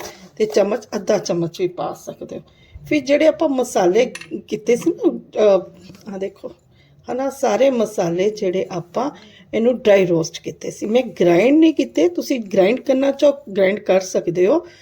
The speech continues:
ਪਰ ਗ੍ਰਾਈਂਡ ਕਰਨ ਵਕਤ ਤੁਸੀਂ ਮੇਥੀ ਦਾਣਾ ਨਾ ਪਾਉਣਾ, ਮੇਥਰੇ ਨਾ ਪਾਉਣਾ, ਨਾ ਕਲੌਂਜੀ ਪਾਉਣਾ।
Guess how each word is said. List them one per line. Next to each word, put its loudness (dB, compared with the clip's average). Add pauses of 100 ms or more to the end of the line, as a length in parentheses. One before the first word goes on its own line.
(260)
ਪਰ 4
ਗ੍ਰਾਈਂਡ 2
ਕਰਨ 0
ਵਕਤ -2
ਤੁਸੀਂ -4
ਮੇਥੀ -2
ਦਾਣਾ -4
ਨਾ 0
ਪਾਉਣਾ, -4
ਮੇਥਰੇ -2
ਨਾ -6
ਪਾਉਣਾ, -6
ਨਾ -2
ਕਲੌਂਜੀ -2
ਪਾਉਣਾ। -14